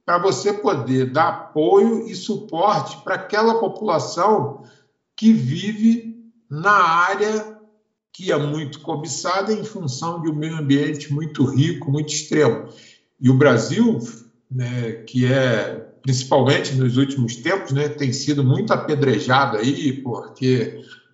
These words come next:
é, "ah, suas florestas estão queimando, tem muito grileiro, tem muita derrubada de árvore, tem muita,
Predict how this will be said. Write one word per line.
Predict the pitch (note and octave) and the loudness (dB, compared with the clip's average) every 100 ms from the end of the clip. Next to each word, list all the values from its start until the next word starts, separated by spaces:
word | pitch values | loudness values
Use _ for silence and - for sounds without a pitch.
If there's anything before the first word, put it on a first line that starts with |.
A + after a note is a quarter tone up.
| _ | _
é, | - A2+ A2+ A2 G#2 - - - - - | -2 2 2 2 -2 -4 -8 -12 -14 -2
"ah, | F#3+ G3 F#3 | 4 4 4
suas | C3+ E3 - | 0 -4 -4
florestas | D#3+ C#3 D3 B2+ D#3 C#3 | 0 0 0 -4 -4 -4
estão | C3 - D#3+ D#3+ C3 A2 - - - | -4 -6 -6 -4 -4 -4 -8 -14 -4
queimando, | D#3 A#2 C#3+ F#3+ F3 B2+ A2+ - | -2 0 0 2 2 0 -2 -4
tem | E3 D3 | -4 -2
muito | D3 F#3+ - - F3+ | -2 -2 -4 -4 -2
grileiro, | C#3 C#3 A2+ D3 F#3+ E3 C#3 | 4 6 6 6 6 6 2
tem | B2 C#3+ C3+ | 2 2 2
muita | F#3+ G#3+ F#3+ | -2 -4 -2
derrubada | C#3+ D#3 D3+ A#2 - - C#3+ D#3+ D#3+ | 0 2 2 0 -8 0 2 2 0
de | B2+ | 0
árvore, | B2 D#3+ F#3 F3 C#3+ C3+ C3 | 2 6 8 6 4 0 -6
tem | B2+ C3+ C#3 | -8 -8 -6
muita, | F#3 A3 - F3+ B2+ - | -8 -12 -8 -4 -4 -6